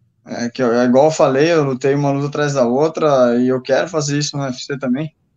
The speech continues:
Eu quero fazer isso, quero fazer história, quero ficar lutando aí direto. Pô, eu fiquei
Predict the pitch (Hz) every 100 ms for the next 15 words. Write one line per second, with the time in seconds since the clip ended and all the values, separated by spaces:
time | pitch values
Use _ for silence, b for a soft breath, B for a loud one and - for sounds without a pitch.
0 | _ _ _ _ _ _ _ _ _ _
1 | 123 - 117 135 147 131 127 143 147 131
2 | 127 131 143 - - 123 156 151 139 123
3 | 123 123 - 135 135 - 135 135 131 131
4 | 123 117 131 156 - - 139 127 120 -
5 | 113 123 - 147 147 147 139 127